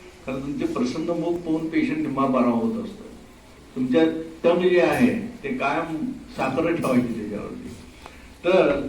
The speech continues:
त्या बोलल्यामुळं पेशंटला अजून, अ, त्याचा रिलीफ होत असते, आणि मेडिसिन थोडंच हेल्प करते हो. तुमचं बोलणं आणि तुमचं त्यांच्याशी वागणं ह्यात पुष्कळ अवलंबून आहे. त्याला पेशंटला तुम्ही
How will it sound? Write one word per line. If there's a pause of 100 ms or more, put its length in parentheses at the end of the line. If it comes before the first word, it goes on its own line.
त्या
बोलल्यामुळं
पेशंटला (340)
अजून,
अ,
त्याचा
रिलीफ
होत
असते,
आणि
मेडिसिन
थोडंच
हेल्प
करते
हो.
तुमचं
बोलणं (1120)
आणि
तुमचं
त्यांच्याशी
वागणं (340)
ह्यात (280)
पुष्कळ
अवलंबून
आहे.
त्याला (460)
पेशंटला
तुम्ही